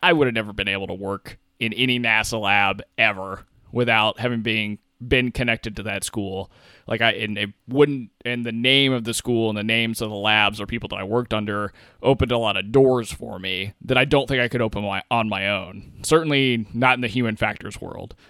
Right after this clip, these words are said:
So it's, it's just, I think, I think you really made a good point about it. It's really about your goals. What do you wanna do? Where do you wanna work? It, what's this for? Is this,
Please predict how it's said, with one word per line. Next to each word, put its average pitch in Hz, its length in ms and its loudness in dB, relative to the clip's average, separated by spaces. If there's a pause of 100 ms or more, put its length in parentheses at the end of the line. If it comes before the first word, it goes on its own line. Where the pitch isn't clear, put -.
(340)
So 110 200 -2
it's, - 360 -6
it's 113 180 -4
just, 135 200 -2
I 135 80 4
think, - 520 -4
I 120 60 -2
think 156 220 0
you 127 260 0
really 117 480 0 (320)
made 117 200 0
a 117 40 0
good 110 220 -4
point 151 320 4
about 113 240 2
it. 107 80 -6
It's - 180 -12
really 127 200 2
about 113 180 2
your 104 120 -4
goals. 101 460 -4
What 113 120 0
do 117 60 -2
you 110 60 -2
wanna 98 200 -6
do? 101 280 -2
Where 110 180 -2
do 113 60 -2
you 104 60 -6
wanna 101 160 -6
work? 101 520 -8
It, 127 200 -4
what's 123 300 0
this 120 160 -6
for? 104 480 -4 (420)
Is 113 140 -6
this, - 380 -4